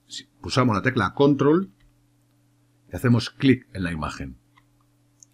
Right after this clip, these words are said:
En la imagen de la textura, ¿eh? De la textura. Y nos venimos a la capa de arriba y hacemos clic. Y fijaros el efecto,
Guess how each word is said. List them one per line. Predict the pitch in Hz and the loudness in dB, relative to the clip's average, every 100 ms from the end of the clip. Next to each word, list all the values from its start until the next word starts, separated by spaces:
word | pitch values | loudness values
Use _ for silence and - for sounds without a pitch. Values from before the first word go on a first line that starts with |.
| _ _ _ - | _ _ _ -8
En | |
la | 95 | -2
imagen | 92 127 156 | 0 2 4
de | 135 | 4
la | 104 | 2
textura, | 87 - 143 78 64 _ _ | -2 -2 0 0 -4 _ _
¿eh? | 110 123 - | -6 -6 -4
De | 120 | -2
la | 135 | -2
textura. | 92 - 107 76 71 _ _ _ _ _ _ _ _ | -4 -4 -4 -4 -10 _ _ _ _ _ _ _ _
Y | - | -4
nos | 95 92 | -4 0
venimos | 113 117 95 | 4 4 2
a | |
la | 92 | -2
capa | 117 117 | -2 -2
de | 120 | 0
arriba | 131 156 156 190 _ _ _ _ _ _ _ _ _ _ _ _ _ _ _ _ _ _ _ - | 0 0 0 -2 _ _ _ _ _ _ _ _ _ _ _ _ _ _ _ _ _ _ _ -8
y | |
hacemos | 92 113 120 120 - _ | -4 2 2 0 -8 _
clic. | 107 - _ _ _ - - _ _ _ _ _ _ _ _ _ - | -6 -6 _ _ _ -20 -20 _ _ _ _ _ _ _ _ _ -16
Y | |
fijaros | - - 117 117 | -8 0 2 2
el | - 95 | 0 -8
efecto, | - 123 123 147 190 | -4 -4 0 0 0